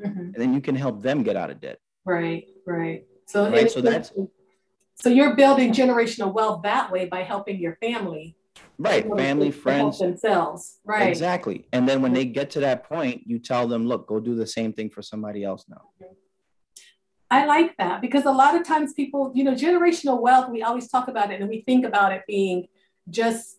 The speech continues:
Speaker 1: the lump sum of money that you can leave to your, your, you know, your beneficiaries, the people that are gonna inherit it, but it's not always like that. So that's a very good way to do it. You're helping the generations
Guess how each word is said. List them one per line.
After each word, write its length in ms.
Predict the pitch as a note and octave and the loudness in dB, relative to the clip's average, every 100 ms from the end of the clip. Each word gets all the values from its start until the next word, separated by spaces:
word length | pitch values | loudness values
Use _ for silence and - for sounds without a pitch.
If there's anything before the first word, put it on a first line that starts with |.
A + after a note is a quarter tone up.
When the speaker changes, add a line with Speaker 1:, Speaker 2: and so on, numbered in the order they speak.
| - | -6
Speaker 1:
the 200 | G3 G#3 | -2 0
lump 320 | G#3 A#3 - | 2 2 0
sum 220 | - A3+ | -2 -2
of 160 | A3 G3+ | -2 -4
money 280 | G#3 A3+ A3 | -4 -2 -2
that 220 | G3+ G3+ | -2 -6
you 100 | G#3+ | -12
can 220 | G3+ G3 | -8 -8
leave 500 | F#3 A3 A#3+ A3+ G3+ - | -6 -4 -2 -4 -8 -12
to 160 | - G#3+ | -10 -6
your, 480 | F#3+ F3+ F3 F3 - | -2 0 2 -2 -6
your, 400 | F#3+ E3+ D#3+ E3+ _ _ | -6 -6 -6 -12 _ _
you 120 | A#3 G#3 | -4 -2
know, 60 | |
your 140 | G3 G3+ | -2 -4
beneficiaries, 640 | - G3+ C4+ - E3+ E3+ | -4 -2 -2 0 -2 -2
the 60 | - | -6
people 180 | G#3 | -6
that 140 | F#3+ F3+ | -2 -2
are 40 | |
gonna 160 | F#3 F3+ | -2 -4
inherit 520 | F#3+ - E4 B3+ F3+ | -6 -6 -2 -2 -4
it, 180 | F3+ - _ _ | -8 -12 _ _
but 240 | A#3 A3+ A3+ | 0 2 2
it's 220 | A3+ A3 | -2 -2
not 260 | A3+ A3+ - | 0 0 0
always 440 | G3+ G3+ G3 - | 0 0 -2 -4
like 280 | G3 C#4 - | -4 -4 -6
that. 240 | G3 F#3 - - | -10 -10 -12 -6
So 160 | G3+ | -4
that's 400 | F3+ G3+ C#4 - | 0 2 2 2
a 100 | C#4 | -2
very 300 | G3 G3+ G3+ | -2 -2 -2
good 180 | G3+ G3+ | -4 -4
way 140 | G3+ | -4
to 80 | F#3 | -6
do 140 | A#3+ A3 | -6 -6
it. 100 | G3 | -4
You're 160 | B3 | -4
helping 640 | A#3+ B3 B3 G#3 G3+ G3 - _ | -2 -4 -2 -4 -2 -4 -8 _
the 80 | G3 | -2
generations 880 | G3+ A3 A3 G#3 A3 G#3 G3 F#3 | 2 2 2 0 -4 -4 -6 -6